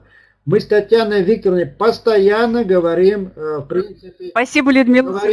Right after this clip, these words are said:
Speaker 2: Сергеевна.
Speaker 1: о том, вот этот инструмент дает вот это. А, а еще, коллеги, есть инструменты, которые вообще опасны.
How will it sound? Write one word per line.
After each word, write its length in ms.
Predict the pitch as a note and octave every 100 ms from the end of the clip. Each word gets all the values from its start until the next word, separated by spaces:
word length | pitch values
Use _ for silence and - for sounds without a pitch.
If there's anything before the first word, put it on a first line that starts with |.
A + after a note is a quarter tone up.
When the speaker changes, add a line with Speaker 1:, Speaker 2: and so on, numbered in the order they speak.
| -
Speaker 2:
Сергеевна. 360 | A4+ G#3+ G#3 A3
Speaker 1:
о 20 |
том, 160 | F3 -
вот 180 | C3+ B3
этот 300 | B3 G#3+ F#3
инструмент 640 | D#3 C#3+ E3 D#3+ C#3+ G#2 -
дает 460 | A#2+ E3 A3 G#3+ - -
вот 180 | F#3 G#3
это. 320 | F3 - - _ _ _ _ _ -
А, 120 | C#3+ E3 -
а 140 | C#3+
еще, 300 | E3 - A#3+
коллеги, 400 | A#3 F3 F3 C#3 B2
есть 320 | D#3 F3+ D#3
инструменты, 560 | C#3 D3+ E3+ F#3+ C#3+
которые 480 | - B2 - D3 D3
вообще 340 | B2 D#3+ - A3+
опасны. 640 | C#3 - G3 D#3+ -